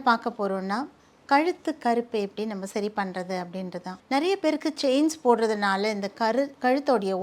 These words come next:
ஓரங்கள்ல வந்து ஒரு லைன் மாதிரி ஃபார்ம் ஆயிடும், கருப்பாயிடும். அது மட்டும் இல்லாம இப்பெல்லாம் நிறைய பேருக்கு கழுத்தோடைய இந்த முன்பகுதியும் ரொம்ப கருப்பாயிடுது. இது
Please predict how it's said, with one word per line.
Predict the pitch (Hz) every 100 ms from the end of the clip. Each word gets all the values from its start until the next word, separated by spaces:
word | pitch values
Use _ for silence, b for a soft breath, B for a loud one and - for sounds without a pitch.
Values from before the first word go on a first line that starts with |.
| 214
ஓரங்கள்ல | 269 294 254 196 185 180
வந்து | 185 208 202 b b b -
ஒரு | 196
லைன் | 208 247 240
மாதிரி | 202 226 233
ஃபார்ம் | 214 208 196
ஆயிடும், | 180 226 269
கருப்பாயிடும். | 220 214 247 214 175 - - 247
அது | 262
மட்டும் | 277 277 370
இல்லாம | 254 233 214 240
இப்பெல்லாம் | 233 240 233 262 202
நிறைய | 226 311 320
பேருக்கு | 233 220 254 247
கழுத்தோடைய | 220 285 294 269 226
இந்த | 208 208
முன்பகுதியும் | 254 302 277 226 202 214 233
ரொம்ப | 196 226 285 277
கருப்பாயிடுது. | 226 220 214 190 175 - -
இது | 226